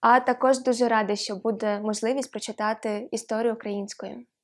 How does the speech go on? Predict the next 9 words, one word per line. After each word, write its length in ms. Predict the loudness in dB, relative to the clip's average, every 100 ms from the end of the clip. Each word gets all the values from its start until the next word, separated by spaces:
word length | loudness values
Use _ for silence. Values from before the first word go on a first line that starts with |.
| _ _ _ 6
Трошки 260 | 8 10
розігрілися 720 | 8 10 8 8 6 6 2
з 100 | 0
фентезі 480 | 2 0 2 -2 -4
і 180 | -6 -4
переходимо 680 | -2 -2 2 2 4 0 -2
до 280 | 2 2 2
головної 640 | 0 -2 -2 -2 -2 -2
книги 480 | -4 -6 -4 -4 -8